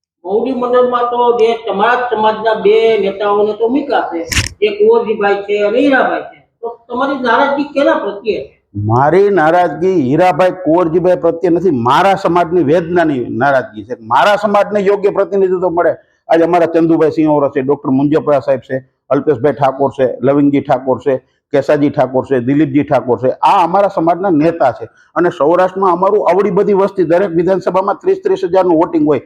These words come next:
Speaker 2: માત્ર કુંવરજીભાઈ વાળો વિસ્તાર, માત્ર ભાવનગર પશ્ચિમ વાળો વિસ્તાર.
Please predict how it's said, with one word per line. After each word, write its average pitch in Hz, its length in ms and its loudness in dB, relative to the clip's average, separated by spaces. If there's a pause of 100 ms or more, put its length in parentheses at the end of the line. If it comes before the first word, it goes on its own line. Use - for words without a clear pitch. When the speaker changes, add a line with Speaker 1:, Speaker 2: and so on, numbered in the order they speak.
(280)
Speaker 2:
માત્ર 151 300 2 (460)
કુંવરજીભાઈ 202 500 2
વાળો 196 240 0
વિસ્તાર, 196 340 0
માત્ર 165 320 0
ભાવનગર 165 560 0
પશ્ચિમ 180 420 -2
વાળો 180 200 2
વિસ્તાર. 175 380 -2